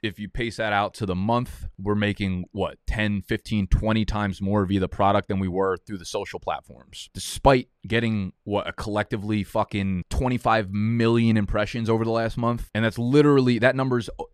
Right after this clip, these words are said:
super inflated just because TikTok just opened up the creativity program. Before that, the money was shit. It would have been fifty, a hundred times more via our own product than the actual platforms themselves.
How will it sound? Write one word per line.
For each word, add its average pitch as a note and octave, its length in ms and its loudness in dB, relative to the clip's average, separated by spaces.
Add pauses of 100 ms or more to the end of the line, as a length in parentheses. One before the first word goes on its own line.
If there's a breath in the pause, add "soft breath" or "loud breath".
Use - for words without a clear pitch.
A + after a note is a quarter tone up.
super D3 420 0
inflated A#2 400 0
just A#2 240 0
because A2 360 -2
TikTok G#2+ 400 0
just G#2 260 -4
opened G2+ 240 0
up G2 80 0
the - 80 -10
creativity F2+ 440 -6
program. E2 280 -8
Before B2+ 300 4
that, A2+ 280 2
the G#2 60 -2
money G#2+ 220 2
was F#2+ 100 -2
shit. - 420 -6
It A#2+ 60 0
would A#2 140 6
have A2+ 80 4
been G2+ 320 0
fifty, F#2 580 -2
a - 60 -10
hundred C3 440 0
times G#2+ 300 -2
more G#2 240 2
via F#2+ 220 0
our F#2+ 200 0
own F#2 140 0
product F2+ 320 -2
than G2 80 -8
the F#2 80 -4
actual F2+ 240 -4
platforms E2+ 460 -10
themselves. C#2 500 -12